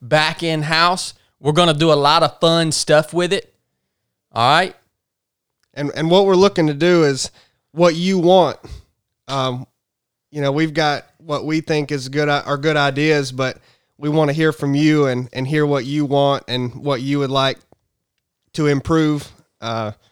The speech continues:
Speaker 2: and then we'll try to get that done.
Speaker 1: Well, let me tell you a little bit about Instructor Chili real quick and why we brought him on. Um, here we go.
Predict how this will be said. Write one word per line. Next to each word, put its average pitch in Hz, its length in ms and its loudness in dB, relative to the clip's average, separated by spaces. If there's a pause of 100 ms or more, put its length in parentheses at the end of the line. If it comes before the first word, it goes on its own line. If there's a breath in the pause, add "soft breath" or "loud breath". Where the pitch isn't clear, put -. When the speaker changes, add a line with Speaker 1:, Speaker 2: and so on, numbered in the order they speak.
(220)
Speaker 2:
and 127 120 -4
then 135 80 -2
we'll 135 120 -4
try 135 160 -4
to 135 60 -4
get 131 180 -6
that 127 160 -4
done. 139 320 0 (1400)
Speaker 1:
Well, 117 140 -8
let 165 100 -2
me 202 80 -4
tell 180 180 -2
you 156 120 -2
a 131 40 -6
little 135 200 -6
bit 131 100 -4
about 120 220 0
Instructor 117 380 -6
Chili 127 260 -4
real 110 160 -4
quick 110 280 -10
and 113 80 -12
why 113 120 -2
we 110 140 -6
brought 110 340 -4
him 107 160 -8
on. 113 280 -8 (600)
Um, 135 400 0 (560)
here 196 180 2
we 202 100 0
go. 147 340 4